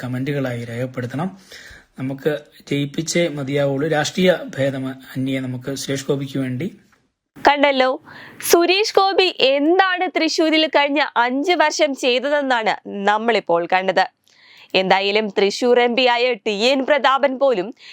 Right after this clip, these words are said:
Speaker 2: ഇതിന്റെ പത്തിലൊന്ന് പോലും തൃശൂരിന് വേണ്ടി ചെയ്തിട്ടുണ്ടാകില്ല. അതേസമയം എടുത്തു പറയേണ്ട മറ്റൊരു കാര്യം, സുരേഷ് ഗോപി തൃശൂരിനേക്കാൾ ഏറ്റവും കൂടുതൽ സഹായിച്ചിരിക്കുന്നത്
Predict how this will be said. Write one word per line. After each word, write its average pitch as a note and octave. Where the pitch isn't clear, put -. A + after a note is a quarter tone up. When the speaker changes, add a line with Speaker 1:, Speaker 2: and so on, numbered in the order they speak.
Speaker 2:
ഇതിന്റെ D#4+
പത്തിലൊന്ന് D#4+
പോലും C4+
തൃശൂരിന് C#4+
വേണ്ടി G#3+
ചെയ്തിട്ടുണ്ടാകില്ല. F#3+
അതേസമയം F4+
എടുത്തു C#4
പറയേണ്ട E4+
മറ്റൊരു C4
കാര്യം, A#3
സുരേഷ് D#4
ഗോപി F4
തൃശൂരിനേക്കാൾ D#4
ഏറ്റവും C4
കൂടുതൽ E4+
സഹായിച്ചിരിക്കുന്നത് C#4+